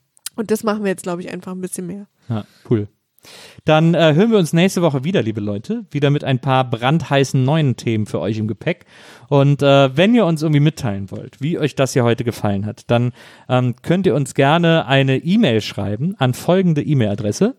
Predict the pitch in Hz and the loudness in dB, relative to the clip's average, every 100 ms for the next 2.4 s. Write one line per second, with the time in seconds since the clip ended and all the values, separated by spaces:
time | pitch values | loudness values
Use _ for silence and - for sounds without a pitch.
0 | _ 202 226 285 320 302 - 214 - - | _ -2 0 2 2 0 -6 -6 -8 -8
1 | 277 - 233 - 269 - - - - 196 | -6 -6 -8 -6 -8 -8 -12 -16 -10 -10
2 | 190 220 175 | -6 -6 -6